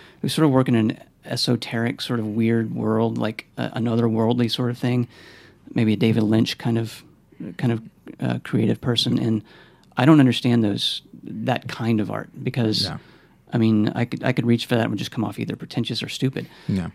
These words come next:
Speaker 1: Um, but then there are pe-, I think for the most part, um, artists, like, uh, uh, graphic artists or, um, painters, sculptors, writers of films, uh, directors,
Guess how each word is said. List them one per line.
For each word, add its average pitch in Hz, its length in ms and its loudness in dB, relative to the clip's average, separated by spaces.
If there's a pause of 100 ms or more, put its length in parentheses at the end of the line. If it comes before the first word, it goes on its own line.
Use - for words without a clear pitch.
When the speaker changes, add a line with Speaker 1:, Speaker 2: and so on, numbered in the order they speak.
Speaker 1:
Um, 117 320 6
but - 160 0
then 208 100 6
there 208 140 6
are 127 40 4
pe-, - 180 -2
I 131 100 2
think - 300 0
for 175 100 2
the 156 80 6
most 135 400 6
part, 104 280 -2 (840)
um, 113 540 4 (720)
artists, - 960 2 (320)
like, - 320 -8
uh, 120 180 -2 (220)
uh, 139 140 -8
graphic 123 420 0
artists 123 500 2
or, 113 440 -2 (640)
um, 104 540 2 (460)
painters, 113 800 2 (720)
sculptors, 110 840 2 (300)
writers 120 400 4
of 113 80 -4
films, 113 760 2
uh, 117 80 -2
directors, 113 560 -4